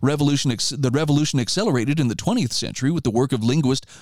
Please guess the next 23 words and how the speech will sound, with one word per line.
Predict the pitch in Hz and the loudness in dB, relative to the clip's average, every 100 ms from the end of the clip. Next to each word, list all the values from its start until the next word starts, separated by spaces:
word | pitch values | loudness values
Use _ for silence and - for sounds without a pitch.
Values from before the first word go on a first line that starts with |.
| - | -6
Ferdinand | 185 202 175 160 160 | -2 2 2 2 0
de | 139 | 0
Saussure | - 220 190 104 127 - - | 0 0 0 -2 -4 -4 -8
and | 139 139 | -2 2
his, | 135 139 120 | 2 2 0
uh, | 139 | -2
followers | 117 208 196 120 147 | 0 2 2 2 0
called | - 170 | -2 -2
structuralists. | - - 254 - 110 80 - - - - _ _ _ _ - - | -2 -2 -2 -2 -4 -6 -6 -8 -8 -10 _ _ _ _ -20 -8
Saussure | - 180 - 233 202 | -2 -2 0 -2 -2
taught | - 196 - | 0 -2 0
that, | 143 - - | -2 -4 -8
uh, | 160 | -6
the | 147 | 0
link | 143 214 294 | 2 2 0
between | 185 - 202 | -2 -2 0
a | 127 | 0
word | 95 151 240 | 2 0 2
and | 208 | 0
a | 196 | 0
concept | - 185 - 175 | 0 0 0 0
was | 190 196 | 0 -2
arbitrary, | 302 202 123 92 76 - | 0 0 -2 -4 -8 -12